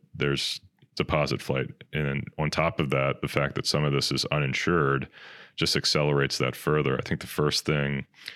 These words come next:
um, in, in terms of a government response to this, if there is a government response, would be, uh, to, to, uh, calm depositors by, by increasing F D I C coverage. And then,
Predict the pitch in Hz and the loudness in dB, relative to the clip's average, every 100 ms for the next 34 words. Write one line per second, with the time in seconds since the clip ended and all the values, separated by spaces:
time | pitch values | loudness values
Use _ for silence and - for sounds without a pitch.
0 | - - _ - 76 71 69 - _ 78 | -18 -20 _ 0 2 2 0 -4 _ -4
1 | 73 - 76 85 78 71 69 71 73 78 | -4 -2 0 2 2 2 2 2 2 2
2 | 67 50 - - 76 73 - 71 - 73 | 0 -2 -2 2 2 2 2 2 2 0
3 | - 67 76 76 69 69 65 - - 71 | 0 2 2 2 2 0 -2 -4 -2 0
4 | 69 67 - - 69 69 69 - - - | 0 0 -2 0 0 0 -2 -8 -20 -18
5 | - - _ 82 73 67 - 78 73 71 | -20 -20 _ 0 0 0 0 2 2 0
6 | - _ _ _ - 80 71 67 _ _ | -6 _ _ _ -2 2 2 -2 _ _
7 | _ - - 71 - 82 78 78 - 73 | _ -10 -4 -2 0 2 2 2 2 2
8 | 73 73 71 - 73 71 69 - _ _ | 2 2 2 2 2 2 0 -4 _ _
9 | _ _ _ _ _ - 76 76 73 78 | _ _ _ _ _ -2 0 2 2 0
10 | 78 78 - 67 71 - 69 67 - 78 | 2 2 2 0 0 2 2 2 0 0
11 | - 73 71 71 69 69 71 | 2 2 4 2 2 0 0